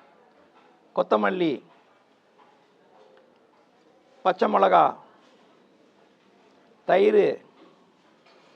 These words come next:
காஷ்மீர் மிளகாத்தூள், சாதா மிளகாத்தூள், உப்பு, பிரிஞ்சி இலை,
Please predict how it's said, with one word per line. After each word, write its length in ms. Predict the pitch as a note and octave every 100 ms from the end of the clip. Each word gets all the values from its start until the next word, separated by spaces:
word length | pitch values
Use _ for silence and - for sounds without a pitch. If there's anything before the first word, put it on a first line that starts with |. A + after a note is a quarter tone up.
| _ - - - - -
காஷ்மீர் 520 | F3+ G#3+ - A3+ A3 G3+
மிளகாத்தூள், 680 | G3 G3 G3 G3 G#3 C4+ C#4+ - _ _ _ - - _ _ _ _ -
சாதா 360 | - F#3+ G#3+ G#3+ G3
மிளகாத்தூள், 580 | F#3 F#3 F3+ E3+ D#3 B2 - _ _ - _ _ _ _ _ _ -
உப்பு, 300 | F3+ - A3+ E3+ - - - - _ _ _ _ -
பிரிஞ்சி 400 | D#3+ G#3 A3 G#3 F3+
இலை, 200 | F3+ F#3